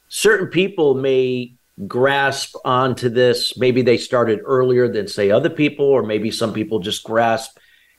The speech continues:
and kinda get, you know, g-, you know, start to see changes. And it, and, and I'm a firm believer we all learn from one another. We learn from our example. We learn, learn from our resourcefulness. So that being that example, and I think that what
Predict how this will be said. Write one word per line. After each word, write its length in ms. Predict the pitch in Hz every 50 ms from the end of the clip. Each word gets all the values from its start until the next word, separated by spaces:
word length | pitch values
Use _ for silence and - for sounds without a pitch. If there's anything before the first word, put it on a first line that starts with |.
| _ -
and 240 | 123 120 117 104 -
kinda 360 | - 127 131 123 120 117 110
get, 340 | 92 110 127 127 - - 131
you 40 |
know, 160 | 117 110 95 92
g-, 280 | 92 - - 98 - -
you 160 | 131 135 127
know, 80 | 113
start 320 | 101 - - - 131 131 131 -
to 200 | 117 104 92 - _ _ _ _
see 260 | - - - 143 139
changes. 920 | 131 - - 139 135 143 143 143 127 117 139 135 131 123 - - - - _ _ _ _ _ _ _ _ -
And 360 | 135 143 139 135 139 135 - -
it, 200 | 160 160 160 160
and, 260 | 160 156 147 143 143 -
and 140 | - 143 147
I'm 160 | 165 202 214
a 60 | 180
firm 260 | - - 185 180 170
believer 400 | 151 156 147 156 165 160 127 135
we 160 | 117 120 123 123
all 320 | 131 147 151 147 139 127
learn 300 | 127 139 151 170 175 170
from 260 | - - 123 107 107
one 140 | 104 101 98
another. 340 | 92 90 92 90 82 85 90
We 80 | 101
learn 240 | 104 117 135 139 135
from 220 | 127 - 123 117 117
our 160 | 110 107 101
example. 600 | 101 95 92 104 127 139 139 131 - 131 131 127
We 140 | 123 120 104
learn, 320 | 104 117 113 110 - 117
learn 220 | 110 117 117 110
from 220 | 98 - 107 101 98
our 120 | 98 95
resourcefulness. 1040 | 85 95 90 - - 123 127 131 127 131 - 127 131 131 123 123 123 - - - - - - _ _ _ _
So 160 | - - 131
that 260 | 123 127 123 113 123
being 240 | - 151 156 156 143
that 180 | 139 131 120 113
example, 600 | 110 98 92 90 113 131 135 131 - 107 101 101
and 100 | 101 107
I 60 | 110
think 260 | 110 - 147 143 -
that 340 | - 139 131 127 127 - - -
what 220 | 123 127 - -